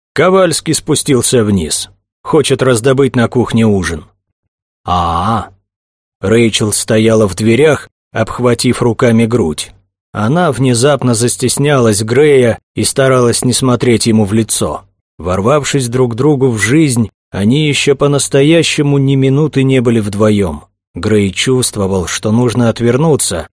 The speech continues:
дать ей возможность спокойно переодеться, но он не мог. Рэйчел медленно подошла к кровати, по-прежнему осторожно ступая на левую ногу.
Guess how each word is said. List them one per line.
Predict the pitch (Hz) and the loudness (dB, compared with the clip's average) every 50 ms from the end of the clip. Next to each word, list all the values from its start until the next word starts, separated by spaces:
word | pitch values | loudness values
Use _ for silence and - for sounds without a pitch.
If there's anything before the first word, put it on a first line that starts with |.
| _ - | _ -12
дать | 98 90 113 131 131 120 - - | -6 -2 0 2 2 2 0 2
ей | 127 123 120 | 0 2 2
возможность | 120 123 110 101 131 135 135 120 110 127 120 - | 2 0 0 0 0 0 0 0 0 0 -2 -2
спокойно | - - - 117 - - 139 135 127 123 110 | -2 -2 -4 -2 0 2 2 2 4 2 0
переодеться, | - 127 120 123 123 120 127 143 185 180 - - - 135 120 107 - _ _ _ - | 0 0 2 2 2 2 2 2 2 0 0 0 -2 0 0 -2 -2 _ _ _ -4
но | 117 117 127 139 135 131 | -2 0 2 2 2 2
он | 131 131 131 | 2 2 2
не | 127 131 | 2 2
мог. | 131 127 92 73 69 - - - _ _ _ _ _ _ _ _ - | 2 0 0 -2 -6 -10 -16 -20 _ _ _ _ _ _ _ _ -6
Рэйчел | 104 131 175 202 208 160 - 170 165 156 | -2 0 0 0 0 0 0 0 2 2
медленно | 147 151 170 185 185 147 151 156 156 151 151 143 | 2 2 2 2 2 2 0 0 0 0 0 0
подошла | 135 151 143 143 139 - - 147 147 143 123 | 0 0 0 2 2 0 2 0 0 0 0
к | - | -2
кровати, | - - 120 117 110 110 135 180 135 127 - 170 165 147 - _ _ - | -4 -2 0 0 2 2 2 2 2 2 2 2 2 0 0 _ _ -6
по-прежнему | 95 87 87 104 131 175 190 175 139 165 175 170 165 156 | -6 -4 -2 0 2 2 2 2 2 0 0 0 0 0
осторожно | 147 - - 147 139 143 156 156 151 113 147 147 135 | 0 0 0 0 2 4 4 2 2 0 0 -2 -2
ступая | - - - 135 120 - 139 135 131 131 123 | -2 -2 -2 -2 0 2 2 4 4 2 2
на | 123 123 | 2 2
левую | 120 120 123 117 110 117 117 110 113 117 | 2 2 2 2 2 0 0 0 2 2
ногу. | 117 113 107 87 78 73 78 78 - - | 2 0 0 -2 -4 -6 -8 -10 -12 -14